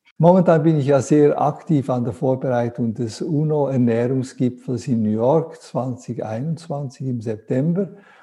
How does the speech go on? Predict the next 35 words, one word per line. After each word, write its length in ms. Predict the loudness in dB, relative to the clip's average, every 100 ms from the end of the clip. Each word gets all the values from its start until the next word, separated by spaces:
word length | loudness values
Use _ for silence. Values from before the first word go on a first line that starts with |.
| _ _
Und 180 | -6 -2
das 140 | 0 2
finde 240 | 2 2
ich 120 | 2
eine 240 | 2 2 4
äußerst 460 | 4 4 0 -4
spannende 800 | -4 2 4 4 2 0 0 -2
Aufgabe, 840 | 0 0 -2 -4 -4 -2 -2 -4 -4
weil 300 | -2 -4 -6
da, 200 | -8 -2
da 240 | 2 2
hat 180 | 2 0
man 120 | 2
einen 180 | 2 2
völlig 440 | 6 6 6 2
anderen 440 | -2 -2 -2 -4 -2
Blickwinkel 800 | -4 -4 -6 -6 -6 -8 -10 -10 _ _ -20 _ _
und, 360 | -4 0 0 0
äh, 240 | 0 0 0
da 160 | -2
stellen 400 | 2 2 2 0
sich 200 | -2 -2
auch 200 | 0 2
ganz 280 | 2 2 0
andere 460 | 2 2 4 2 0
Probleme. 760 | 0 -2 2 2 2 -2 -4 -10 _ _ _ _
Und, 380 | -6 -2 -2 0
äh, 400 | 0 0 -2 -4
dass 280 | -4 -4 -4
ich 180 | -8 0
da 480 | 4 8 8 6 2
mich 260 | 0 -2
sehr 320 | 2 4 4 4
engagiere 960 | 0 0 -2 0 4 6 8 6 4
f-, 300 | -2 -10